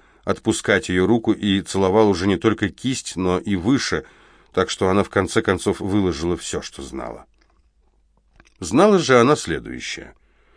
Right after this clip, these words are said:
Павел Аристархович действительно некоторое время прожил в каморке у Мелании Захаровны. К несчастью, квартирный уполномоченный Сундуков постоянно находится в творческом поиске.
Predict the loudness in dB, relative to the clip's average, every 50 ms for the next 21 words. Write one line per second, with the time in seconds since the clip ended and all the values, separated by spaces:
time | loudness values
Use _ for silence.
0 | _ _ _ _ _ _ _ 0 2 4 6 6 6 6 6 4 4 4 4 4
1 | 4 2 -2 -4 -4 -6 -8 -12 -10 -8 -4 -4 -4 -2 -2 -4 -2 0 2 4
2 | 4 6 6 4 2 2 0 0 2 2 4 4 4 4 4 4 2 2 2 4
3 | 4 4 4 4 0 0 0 0 2 4 4 4 4 2 2 2 2 4 4 4
4 | 4 6 6 4 4 2 2 0 -2 -2 -2 -6 -6 -6 -8 -12 -14 -16 -16 _
5 | _ _ _ _ _ _ _ _ _ _ _ _ _ -4 0 2 2 2 4 4
6 | 4 2 2 0 -4 -2 2 2 2 2 4 2 2 4 4 2 4 4 4 4
7 | 4 6 4 4 2 2 2 2 2 2 2 0 0 0 0 -4 0 0 0 0
8 | -2 -6 -20 _ _ _ _ _ _ _ _ _ _ _ _ -6 -6 -4 0 2
9 | 2 2 4 4 4 4 4 4 4 4 2 2 2 0 0 0 -2 -4 -4 -2
10 | 2 2 2 2 2 -2 -6 -4 -4 -4 -4 -4 -8 -10 -10 -10 -16 -18 -18 -20
11 | -20